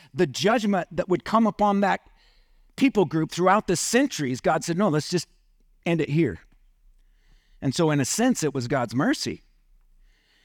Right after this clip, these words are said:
And, um, and so he is on his way. He knows what he's going to do. He's gonna find him a bride. Yeehaw. Got any young guys out there looking for a bride? I got some instructions for you as we go along here,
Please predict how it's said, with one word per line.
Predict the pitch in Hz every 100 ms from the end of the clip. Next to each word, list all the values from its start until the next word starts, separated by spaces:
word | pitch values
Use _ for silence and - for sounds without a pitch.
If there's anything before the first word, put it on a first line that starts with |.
| _
And, | - 151 151 139
um, | 139 131 120 101 _ _ _ _ _ _ -
and | 156
so | - 165
he | 156 185
is | 165
on | 170 175
his | 160
way. | 131 151 160 240
He | 156 175
knows | 160 147 180 233
what | 226 185
he's | 156 185
going | 156 147 135
to | - 170
do. | 165 110 151 226 _ _ _ _ _
He's | -
gonna | - 123
find | - 120 131
him |
a | 160
bride. | - 127 98 127 175 _ _ _ _ _
Yeehaw. | 294 349 - 311 - _ _ _
Got | - 226
any | 180
young | 165 170
guys | 180 170
out | 170 -
there | 160
looking | 156 147
for | 135 -
a |
bride? | - 147 165 - _ _ _ _ _ _ _ _ _ _ _ _ _ _ _ _ _ _ _ _ _ _ _ _ -
I |
got | 170 220 -
some | 190
instructions | 156 131 - 170 - - 127
for | - 139 120
you |
as | 123 120
we | 127
go | 139
along | 123 143 143 117
here, | 113 104